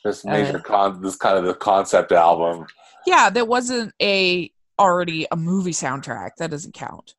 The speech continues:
Speaker 1: Ryan, maybe you could coach us on, uh, or school us on this. Does, uh,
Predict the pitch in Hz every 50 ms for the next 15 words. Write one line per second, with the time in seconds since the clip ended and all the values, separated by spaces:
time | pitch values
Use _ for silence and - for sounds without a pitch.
0 | _ _ _ - - 123 135 139 135 135 135 139 143 156 156 165 156 147 139 139
1 | 135 120 - - 127 120 123 - 120 110 - 110 104 98 95 92 90 87 87 -
2 | - 82 87 92 85 - - 107 101 - - - 123 123 120 113 107 - 113 101
3 | 95 98 98 98 95 90 - - - 113 113 107 92 101 104 101 98 95 95 90
4 | -